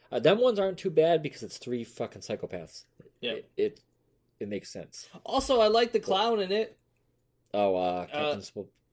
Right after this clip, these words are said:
Speaker 1: Spaulding?
Speaker 2: Something like that, yeah. But it was interesting. He's very, it, there's something off-putting about him, and that's what makes the movie interesting.
Speaker 1: Yeah.
Speaker 2: But fuck, that movie was terrible.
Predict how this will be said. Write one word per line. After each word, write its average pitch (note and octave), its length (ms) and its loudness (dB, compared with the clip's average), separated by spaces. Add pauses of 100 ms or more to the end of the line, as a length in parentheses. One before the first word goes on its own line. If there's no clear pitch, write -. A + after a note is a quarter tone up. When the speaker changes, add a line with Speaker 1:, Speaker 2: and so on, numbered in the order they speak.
(200)
Speaker 1:
Spaulding? F3 420 -8 (540)
Speaker 2:
Something C3+ 300 -6
like A2+ 80 -8
that, G#2+ 240 -8
yeah. A#2 200 -6 (1160)
But C#3 160 0
it D#3 200 -4
was D#3 160 -8
interesting. D#3 600 -6 (600)
He's D3 160 -6
very, F3 460 2 (500)
it, - 160 -14 (100)
there's D3 160 -4
something G#3+ 320 0
off-putting B2+ 520 -6
about A2 300 -10
him, A2+ 200 -4
and A#2+ 100 -8
that's B2 220 -10
what B2 140 -8
makes A#2+ 220 -10
the B2 60 -14
movie A#2 300 -10
interesting. C3 520 -14 (160)
Speaker 1:
Yeah. F#2+ 300 -6 (840)
Speaker 2:
But - 300 -12
fuck, - 420 -14
that A#2 180 -10
movie A2+ 360 -14
was A2 400 -10
terrible. A#2 520 -6